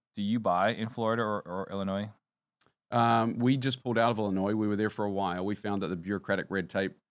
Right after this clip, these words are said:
Speaker 1: Mm-hmm.
Speaker 2: was just for a fix and flipper was, was too much for us to bear. And
Speaker 1: Mm-hmm.
Speaker 2: we started getting our rehab pipeline just got, you know, um,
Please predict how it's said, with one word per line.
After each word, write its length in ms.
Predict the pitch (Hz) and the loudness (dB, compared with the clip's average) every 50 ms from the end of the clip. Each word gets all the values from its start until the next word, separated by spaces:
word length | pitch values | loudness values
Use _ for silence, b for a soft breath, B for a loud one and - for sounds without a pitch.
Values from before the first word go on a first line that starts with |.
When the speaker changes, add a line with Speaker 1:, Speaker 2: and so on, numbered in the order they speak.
| _ - | _ -16
Speaker 1:
Mm-hmm. 80 | 98 101 101 - | -14 -12 -8 -4
Speaker 2:
was 160 | 101 98 87 | -4 -2 -2
just 280 | - 104 98 - - | -2 -4 -4 -4 -6
for 200 | - - 104 98 | -6 -2 0 0
a 60 | 90 85 | 0 -2
fix 260 | - - 113 - - | -4 -8 -8 -6 -6
and 100 | 104 90 | -8 -6
flipper 340 | - 113 107 - 165 165 139 | -4 -6 -6 -4 -4 -4 -2
was, 280 | 104 95 90 85 - | -2 -2 -4 -6 -6
was 160 | - 98 92 | -6 -8 -6
too 140 | - - 113 | -4 -4 -2
much 220 | 98 98 - - - | -2 -2 -4 -4 -4
for 80 | 101 | -4
us 100 | 95 - | -4 -4
to 80 | - 92 | -6 -12
bear. 340 | 78 - 85 92 113 123 - - | -10 -6 -6 -6 -6 -8 -8 -8
And 180 | 92 95 92 | -6 -6 -4
Speaker 1:
Mm-hmm. 140 | 92 92 90 | -4 -4 -4
Speaker 2:
we 100 | 95 95 | -4 -4
started 360 | 90 - - 104 101 92 92 | -4 -2 0 0 0 0 0
getting 280 | 85 98 92 95 90 85 - _ _ _ _ _ - | -2 -2 -2 -2 -2 -4 -6 _ _ _ _ _ -4
our 100 | 101 95 | -4 -2
rehab 320 | 92 95 98 104 92 80 - | -2 -2 -2 -2 -4 -4 -2
pipeline 540 | - 95 85 - 87 90 90 87 85 85 | -2 -4 -4 -2 -4 -6 -4 -4 -4 -4
just 220 | 82 90 85 - _ _ - | -6 -8 -12 -14 _ _ -10
got, 200 | - 87 - - _ _ _ _ _ | -8 -8 -8 -8 _ _ _ _ _
you 80 | - 92 | -10 -10
know, 200 | 87 85 82 85 - - | -10 -8 -10 -12 -12 -8
um, 480 | 90 92 90 87 82 82 80 80 82 | -8 -6 -4 -4 -4 -4 -4 -4 -6